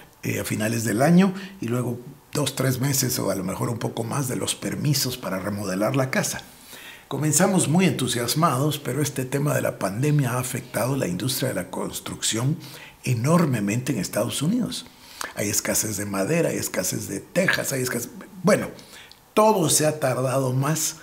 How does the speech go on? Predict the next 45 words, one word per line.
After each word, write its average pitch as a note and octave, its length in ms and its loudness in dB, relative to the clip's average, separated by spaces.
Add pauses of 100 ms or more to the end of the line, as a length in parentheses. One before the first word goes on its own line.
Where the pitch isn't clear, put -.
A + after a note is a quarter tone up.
(220)
de A2 60 0
lo G2+ 100 -2
que G2+ 100 -2
nosotros G#2+ 480 -2
hubiésemos F#2 500 -6
previsto - 800 -2
o D3+ 80 2
hubiésemos F#2 540 -4
querido. D3+ 340 0 (640)
La D#3 220 2
teoría E3+ 400 8
decía A2+ 560 0
que G#2 80 -2
nos G#2 220 -2
iban D3+ 180 4
a - 40 -2
entregar G#2 320 -2
la B2 120 -2
casa A#2+ 280 -2
en F2+ 100 -6
junio C#3+ 580 4
o C#3 80 0
julio, F3+ 540 4 (240)
y D#3 60 2
ya E3 40 2
estamos D3 320 0
en B2+ 140 2
noviembre. B2 480 2 (840)
Y D#3 140 6
fuimos G3+ 440 6
entonces C3+ 480 2
hace B2+ 180 4
una C3 100 4
semana C3+ 380 0
y B2+ 40 2
media A#2 320 2
con E3 140 2
el A2 60 -2
objetivo C3 440 0
de B2 80 2
recibirla G#2+ 500 -2
y - 40 -4
no B2 120 -4
está A2+ 220 -2
lista, E3+ 520 4